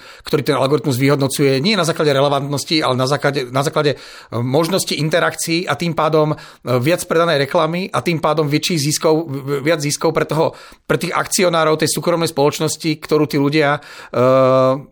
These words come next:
nejakým spôsobom nedopatrením a neve-, z nevedomostí, z naivity, alebo sami seba klamú, že to je verejný priestor, e, kde, kde oni môžu prezentovať svoje názory, e, o-, na svet a ten verejný priestor je spravodlivý a,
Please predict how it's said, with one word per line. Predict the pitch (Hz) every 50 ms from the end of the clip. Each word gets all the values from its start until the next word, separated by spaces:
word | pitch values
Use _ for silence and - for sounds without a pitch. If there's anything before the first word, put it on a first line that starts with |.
| _ _
nejakým | - - - - 165 160 165 - - 175
spôsobom | 147 - 170 156 180 151
nedopatrením | 160 185 220 220 - 165 160 170 156 151 147 156 165 170
a | 156 139
neve-, | 139 147 165
z | 190 143 139
nevedomostí, | 160 170 185 175 175 165 170 156 - - 156 151
z | 139 143
naivity, | 143 139 147 165 170 165 160 156 156 160 160 160
alebo | 156 - 131 135 143 143 139 143 135 127 - - - -
sami | - - 151 147 160
seba | 156 - 180 170 165
klamú, | - 151 131 147 156 160
že | 135 151
to | 156 160
je | 139
verejný | 147 156 170 170 175 170
priestor, | 165 147 135 147 147 - - 160 156 156 156 156 160 - - - - -
e, | - - 120 131 127
kde, | 127 - 135 139 156 165
kde | - 127 135 170
oni | - 135 151 170
môžu | 151 139 131 135 156 143 156
prezentovať | 143 - 139 131 156 147 156 151 151
svoje | 147 - 165 135
názory, | 123 123 135 131 160 156 147 143 143
e, | 139 - - - - - - 120
o-, | 123 127 139 147 - 139 135 131
na | 131 131 135 120 139 156 147
svet | 143 - - 156 151 156
a | - 131
ten | - 120
verejný | 131 127 139 143 151 151
priestor | - 131 127 131 - - 151 143 160 - - -
je | 156 143 139 147 139
spravodlivý | 127 - - 139 135 139 156 165 160 160 160 156 151 156 151 151
a, | - 107 113 120 120